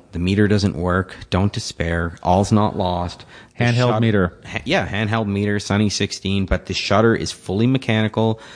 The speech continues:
Speaker 1: And as I said, I've got one originally from sixty-four. There's absolutely no markings whatsoever to say this thing has ever been serviced.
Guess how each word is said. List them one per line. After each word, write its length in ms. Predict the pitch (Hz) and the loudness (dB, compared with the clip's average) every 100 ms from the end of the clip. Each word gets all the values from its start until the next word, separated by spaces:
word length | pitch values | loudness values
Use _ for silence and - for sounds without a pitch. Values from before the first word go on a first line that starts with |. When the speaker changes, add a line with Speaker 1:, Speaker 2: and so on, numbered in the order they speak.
| - - - _ | -20 -20 -20 _
Speaker 1:
And 400 | 98 107 101 101 | -2 2 2 0
as 260 | - 101 107 | 0 0 2
I 60 | 104 | 0
said, 480 | - 101 98 92 - | 2 2 2 0 -2
I've 220 | 101 - | -2 0
got 240 | 101 95 | 0 0
one 420 | 90 95 92 92 - _ _ - - | 0 -2 -2 -4 -8 _ _ -18 -6
originally 540 | 95 113 104 110 107 | 0 2 2 2 2
from 380 | - 107 101 95 | 0 -2 -2 -2
sixty-four. 1040 | - 101 - 107 - 92 90 90 90 - - | -4 -6 -4 -6 -6 -4 -2 0 -2 -6 -12
There's 340 | 85 87 - - - | -10 -10 -12 -8 0
absolutely 580 | 107 98 123 123 123 107 | 0 0 -4 -4 -2 -2
no 400 | 104 107 127 139 | -2 0 -2 -2
markings 580 | 127 120 113 110 107 90 | 0 -2 -2 -2 -4 -2
whatsoever 580 | 104 104 104 101 98 | -4 -4 -4 -2 -2
to 100 | 92 | -6
say 200 | 92 95 | -6 -6
this 180 | 92 87 | -6 -8
thing 160 | 98 90 | -8 -8
has 180 | 92 - - | -10 -10 0
ever 300 | 113 131 127 | 2 4 2
been 240 | 90 87 | 2 -2
serviced. 640 | - 73 76 87 113 - | -4 -8 -6 -4 -4 -6